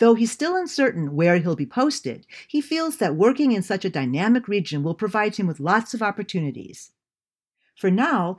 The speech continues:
he expects to work in Africa for three years,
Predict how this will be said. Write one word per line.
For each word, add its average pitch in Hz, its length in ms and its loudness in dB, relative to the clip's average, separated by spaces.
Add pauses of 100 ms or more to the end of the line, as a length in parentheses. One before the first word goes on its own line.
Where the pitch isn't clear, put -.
(120)
he 247 100 -2
expects 269 400 -2
to 339 120 -4
work 254 220 0
in 240 100 0
Africa 185 420 -4
for 190 140 -6
three 160 260 -6
years, 156 640 -4